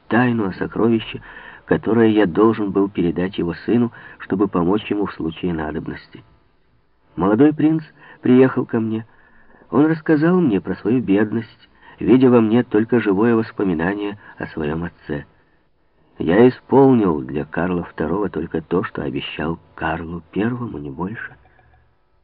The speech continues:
Стало быть, какое мне дело, благодарен он или нет? Не ему,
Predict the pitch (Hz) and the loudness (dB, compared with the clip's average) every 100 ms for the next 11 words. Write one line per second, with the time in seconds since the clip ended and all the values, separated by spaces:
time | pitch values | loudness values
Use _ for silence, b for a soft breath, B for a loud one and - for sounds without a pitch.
0 | _ _ _ - 90 98 107 110 B B | _ _ _ -6 0 2 2 -2 B B
1 | B - 85 127 160 127 87 90 85 - | B -4 0 2 4 2 0 -2 -4 -8
2 | B B - 80 98 98 90 117 117 113 | B B -12 -4 -2 0 2 2 2 2
3 | 107 - 101 95 87 82 - _ _ _ | -2 -4 -4 -2 -2 -6 -14 _ _ _
4 | _ _ _ _ _ _ _ - 73 76 | _ _ _ _ _ _ _ -10 -6 -4
5 | 76 78 123 | -4 -2 -2